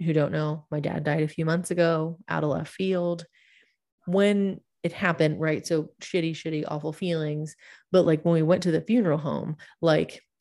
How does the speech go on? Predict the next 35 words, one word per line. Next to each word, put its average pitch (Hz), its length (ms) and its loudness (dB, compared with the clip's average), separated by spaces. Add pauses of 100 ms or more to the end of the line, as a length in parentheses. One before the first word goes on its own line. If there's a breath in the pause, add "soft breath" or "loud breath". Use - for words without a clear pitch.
(140)
I 165 340 2
was, 156 420 0 (180)
pff, - 240 -16 (880 loud breath)
I 247 100 0
was 185 160 0
probably, 160 520 -4
like, 165 240 -6
a 156 100 -2
super 165 380 -4
bitch - 300 -4
to 165 80 -4
my 156 140 -2
dad, 160 260 0
right? 165 300 -2 (300 loud breath)
I 175 100 4
would 170 120 6
ask 156 320 -4
him 165 120 0
all 156 140 0
the 160 60 0
time, 160 280 -6
like, 165 220 -4
"Listen, 165 360 0
when 180 140 0
you 233 100 0
die, 180 400 0
like, 175 160 -6
what 175 100 -2
are 170 40 -4
we 170 80 -2
doing? - 460 -8
Are 180 80 -6
we 170 100 -2
burying 214 420 2
you? 202 380 0